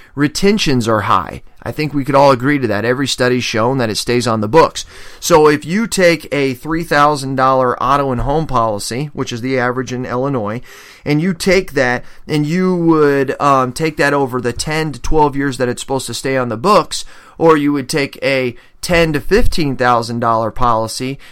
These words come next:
and you would take how long that stays on the books for three to five years,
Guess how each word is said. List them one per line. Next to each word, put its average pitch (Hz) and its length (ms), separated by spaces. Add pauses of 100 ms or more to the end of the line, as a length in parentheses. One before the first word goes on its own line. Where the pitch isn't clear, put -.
(120)
and 135 180
you 143 120
would 127 100
take 139 240
how 143 160
long 135 280
that 170 200
stays 127 360
on 120 160
the 113 60
books 123 300
for 120 140
three 131 240
to 117 100
five 113 320
years, 165 480